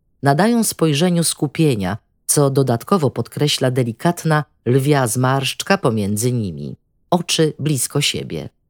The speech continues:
Kości jarzmowe wystające. Nos duży, długi, haczykowaty. Od niego podłużne bruzdy do kącików pełnych, mięsistych ust.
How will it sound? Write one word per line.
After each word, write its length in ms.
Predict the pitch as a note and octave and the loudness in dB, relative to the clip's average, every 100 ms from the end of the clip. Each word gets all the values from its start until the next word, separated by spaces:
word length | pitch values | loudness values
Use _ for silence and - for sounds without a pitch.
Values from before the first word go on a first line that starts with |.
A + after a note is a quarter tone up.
| _ _ | _ _
Kości 400 | - A#3+ - - | 0 2 2 0
jarzmowe 500 | D3 A#2+ C#3 F3+ E3 | 2 2 2 2 2
wystające. 840 | C#3+ C#3+ - C3+ A2 D2+ - - - _ _ | 0 -2 0 0 -2 -4 -6 -8 -10 _ _
Nos 400 | C3 C#3+ B2 - - | -2 0 0 -4 -6
duży, 560 | C#3 E3 D#3+ C#3+ F#3 F#3 - | 0 2 2 0 -2 -4 -4
długi, 600 | C3+ D3 C3 B2 B2+ C3 _ | 0 2 2 0 -6 -8 _
haczykowaty. 1000 | - E3 - - B2 G2 B1+ - - - _ _ _ _ | -2 0 -2 -2 -4 -2 -8 -8 -12 -12 _ _ _ _
Od 180 | - D#3+ | 0 2
niego 380 | F3 G#3 F3 F3 | 4 2 2 2
podłużne 560 | E3+ D#3 D#3 E3 D#3 C3+ | 2 0 2 0 2 2
bruzdy 540 | C#3+ D#3+ D3+ D3 F#3+ | 2 0 0 0 0
do 200 | C#3 C3 | 2 0
kącików 640 | - C#3+ C3+ B2+ - A2+ | 0 -2 0 -4 -4 -8
pełnych, 580 | - C#3 C3+ C3+ D#3+ F#3+ - | -2 0 2 2 0 -2 -2
mięsistych 800 | C#3+ A#2+ - F2+ - - - | 0 2 -2 -4 -4 -6 -6
ust. 420 | D3 D#3+ - - | -6 -2 -4 -6